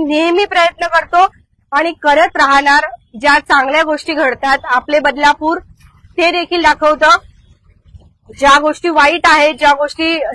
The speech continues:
समस्या आहेत बदलापूरकरांच्या, त्या देखील आम्ही प्रामाणिकपणे मांडू.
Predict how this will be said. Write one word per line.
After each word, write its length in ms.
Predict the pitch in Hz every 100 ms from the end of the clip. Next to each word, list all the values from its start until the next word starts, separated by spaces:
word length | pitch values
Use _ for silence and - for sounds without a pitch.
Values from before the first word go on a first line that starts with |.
| -
समस्या 440 | 277 330 330 370
आहेत 160 | 320 311
बदलापूरकरांच्या, 960 | 285 269 294 302 285 277 277 285 285 285 _ _ _ _ _ 311
त्या 140 | 311
देखील 220 | 330 359
आम्ही 220 | 320 339
प्रामाणिकपणे 580 | 311 285 285 320 - 302
मांडू. 320 | 302 269 294